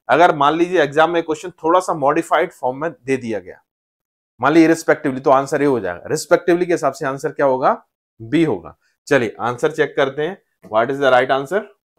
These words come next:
क्वेश्चन नंबर सिक्स का करेक्ट आंसर चेक करते हैं। करेक्ट आंसर क्या होने वाला है क्वेश्चन नंबर सिक्स का? जी हाँ, करेक्ट आंसर बी, बॉम्बे। तो जैसे कि मैंने आपको बताया था, यदि इररिस्पेक्टिवली होता तो यहाँ पर जो आंसर होने वाला था हमारा, क्या होने वाला था?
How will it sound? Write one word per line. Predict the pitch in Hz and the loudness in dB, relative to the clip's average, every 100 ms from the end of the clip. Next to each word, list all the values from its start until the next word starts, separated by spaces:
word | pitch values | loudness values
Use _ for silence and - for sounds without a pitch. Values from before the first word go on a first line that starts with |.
| - | -6
क्वेश्चन | 165 151 147 170 | -4 -4 -6 -4
नंबर | 170 170 165 | 0 -2 -2
सिक्स | - - 165 160 | -8 -6 -4 -4
का | - 156 160 165 _ _ | -2 0 0 -2 _ _
करेक्ट | 139 143 156 135 | 0 0 0 -6
आंसर | 135 - 139 | -6 -6 -6
चेक | 131 127 | -6 -6
करते | 135 123 135 | -6 -6 -8
हैं। | 131 | -6
करेक्ट | 127 127 | -6 -6
आंसर | 127 127 123 | -8 -8 -8
क्या | 123 127 | -4 -2
होने | 135 127 | -2 -4
वाला | 120 123 | -4 -4
है | |
क्वेश्चन | 127 - 127 | -8 -14 -12
नंबर | 127 127 | -12 -12
सिक्स | 127 123 | -14 -16
का? | - 131 147 _ _ _ | -10 -8 -10 _ _ _
जी | 110 101 117 131 | -20 -16 -12 -10
हाँ, | 131 147 147 | -8 -10 -8
करेक्ट | 113 117 127 | -8 -6 -8
आंसर | 123 120 123 | -10 -10 -12
बी, | 101 104 135 - _ 127 | -10 -12 -12 -12 _ -20
बॉम्बे। | 113 117 110 87 82 _ _ _ _ _ _ - | -12 -10 -10 -14 -20 _ _ _ _ _ _ -2
तो | 170 | 0
जैसे | 151 143 156 | 2 0 -2
कि | 165 | -4
मैंने | 165 160 | -4 -2
आपको | 160 - 156 | -4 -4 -6
बताया | 127 123 131 | -4 -2 -2
था, | 143 151 | -2 -4
यदि | 147 120 135 165 170 _ | -4 -6 -4 -4 -6 _
इररिस्पेक्टिवली | 165 180 185 175 170 165 160 151 | 0 0 -2 -6 -4 -4 -2 -4
होता | 120 107 95 78 | -4 -8 -12 -12
तो | - | -10
यहाँ | 127 110 110 | -8 -6 -4
पर | 143 | -4
जो | 143 143 | -4 -6
आंसर | 104 117 123 151 | -8 -10 -6 -6
होने | 123 117 | -4 -6
वाला | 110 113 | -4 -6
था | 117 | -8
हमारा, | 107 107 117 | -8 -8 -8
क्या | 113 117 | -8 -8
होने | 113 113 | -8 -8
वाला | 107 104 | -8 -8
था? | 120 135 | -12 -14